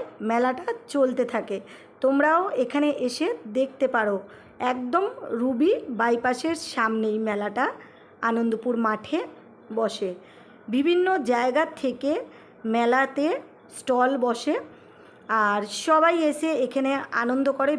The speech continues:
ভীষণভাবে। এমন কিছু মানে স্টল নেই যে এখানে বসেনি, সমস্ত রকমের স্টল, দশ টাকার থেকে শুরু করে বিশ হাজার টাকার জিনিসও এখানে পাওয়া যায়। দেখো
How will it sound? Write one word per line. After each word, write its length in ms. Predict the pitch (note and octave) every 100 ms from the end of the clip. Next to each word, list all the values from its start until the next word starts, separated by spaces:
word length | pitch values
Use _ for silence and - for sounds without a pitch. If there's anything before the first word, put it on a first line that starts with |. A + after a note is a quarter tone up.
| G#3
ভীষণভাবে। 640 | G3 C4+ D4 C#4+ A#3+ C4 G#4+ - - - - A#3 C4+
এমন 200 | D4+ F4+ F4
কিছু 280 | C#4+ - D#4+ E4+ F#4+ - - -
মানে 200 | B3 B3+ C#4+
স্টল 280 | - C4 C#4 D4+
নেই 140 | D4+ E4 D4+
যে 60 | C#4+
এখানে 220 | B3+ C#4 F4 C4
বসেনি, 460 | A#3+ A#3+ C4 A3+ F#3 - - - - D4+
সমস্ত 500 | D4+ E4 G#4 - - G#4+ C4 A#3
রকমের 500 | A#3+ B3 E4+ G4 G4 -
স্টল, 320 | - A#3+ G#3+ G3+ - - - G#3 A#3
দশ 160 | C4+ C4+ -
টাকার 280 | D4+ D#4+ D#4+ D#4
থেকে 200 | D4+ E4 D#4
শুরু 220 | - B3+ D4 D4+
করে 220 | B3+ C4+ A4 - - - - G#3
বিশ 180 | E4 -
হাজার 240 | D#4 C#4 C#4 C4
টাকার 240 | A#3+ B3+ G3+
জিনিসও 420 | A3+ A#3+ B3 F4 A4 A#3
এখানে 300 | A3+ A#3 C4+ G#4+ - -
পাওয়া 240 | B3 A3 G#3
যায়। 180 | G3+ F#3+ - - - - - A3+
দেখো 300 | C4+ C#4+ F4